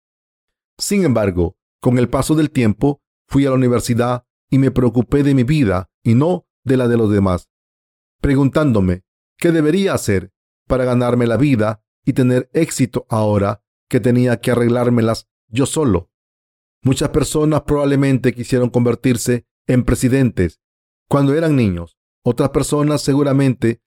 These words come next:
soñaban con ser jugadores de béisbol profesional, boxeadores o jugadores de golf. La mayoría de la gente tiene sueños ambiciosos en su juventud.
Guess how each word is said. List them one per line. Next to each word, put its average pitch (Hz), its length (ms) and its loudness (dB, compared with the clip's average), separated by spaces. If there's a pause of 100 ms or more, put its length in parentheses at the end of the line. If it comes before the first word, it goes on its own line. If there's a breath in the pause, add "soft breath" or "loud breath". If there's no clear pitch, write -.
(160)
soñaban 127 580 0
con 123 180 -2
ser 123 200 -2
jugadores 123 640 0
de 120 140 -2
béisbol 107 540 0 (300)
profesional, 113 720 0 (340)
boxeadores 127 800 -2
o 101 120 -2
jugadores 113 480 0
de 110 100 2
golf. 113 340 0 (360)
La 120 120 0
mayoría 123 460 2
de 117 120 2
la 117 100 0
gente 123 520 0 (280)
tiene 127 260 2
sueños 131 540 0
ambiciosos 131 840 0
en 110 120 0
su 113 140 0
juventud. 107 520 0